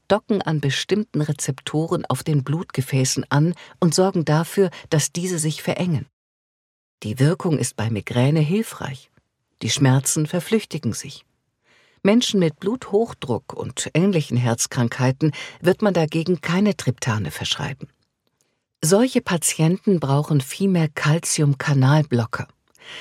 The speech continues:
Wirkstoffe wie Amlodipin oder Diltiazem, die den Blutdruck senken,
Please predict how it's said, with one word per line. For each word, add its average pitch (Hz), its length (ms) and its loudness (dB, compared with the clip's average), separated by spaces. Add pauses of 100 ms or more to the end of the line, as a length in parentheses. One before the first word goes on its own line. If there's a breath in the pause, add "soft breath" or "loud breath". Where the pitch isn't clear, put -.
(200 loud breath)
Wirkstoffe 151 760 2
wie 127 180 2
Amlodipin 151 920 2
oder 113 300 -2
Diltiazem, 139 1000 0
die 123 120 2
den 123 240 0
Blutdruck 139 480 -2
senken, 131 460 2